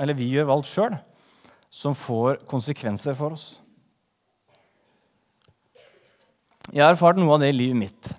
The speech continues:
For, eh, ti år siden mistet jeg broren min. Han døde brått. Han var, han har vært syk lenge, men det kom som sjokk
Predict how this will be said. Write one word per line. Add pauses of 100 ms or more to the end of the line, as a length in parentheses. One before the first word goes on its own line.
(1040)
For,
eh, (100)
ti
år
siden
mistet
jeg
broren
min. (1040)
Han
døde
brått.
Han
var,
han
har
vært
syk
lenge,
men
det
kom
som
sjokk